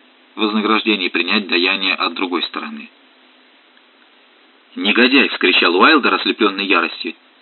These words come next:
«Теперь тебя не защитит и возраст. Эй, кто там есть?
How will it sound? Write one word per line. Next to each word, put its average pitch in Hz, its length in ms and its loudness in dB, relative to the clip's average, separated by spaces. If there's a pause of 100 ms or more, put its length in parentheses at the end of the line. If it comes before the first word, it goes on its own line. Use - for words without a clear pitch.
(280)
«Теперь - 360 0
тебя 123 280 2
не 139 120 0
защитит - 580 0
и 113 40 6
возраст. 85 460 -4 (420)
Эй, 131 160 8
кто - 160 0
там 131 160 0
есть? 85 240 0